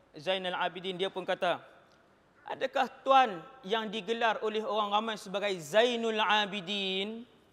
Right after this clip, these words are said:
lambang kepada semua orang-orang yang beribadah?" Satu gelaran yang hebat.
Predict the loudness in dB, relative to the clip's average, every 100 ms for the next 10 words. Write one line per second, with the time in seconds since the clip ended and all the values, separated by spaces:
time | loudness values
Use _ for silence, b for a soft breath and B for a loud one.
0 | _ _ _ _ _ _ _ _ _ _
1 | _ _ 4 6 6 0 6 6 6 2
2 | -8 -12 -20 -20 _ _ _ -8 0 2
3 | 0 -2 -4 -2 2 4 4 4 2 2
4 | -2 -2 -4 -2 0 2 0 0 -10 -20
5 | -20 _ _ _ -16 -12 -6 0 2 4
6 | 0 -4 -8 -8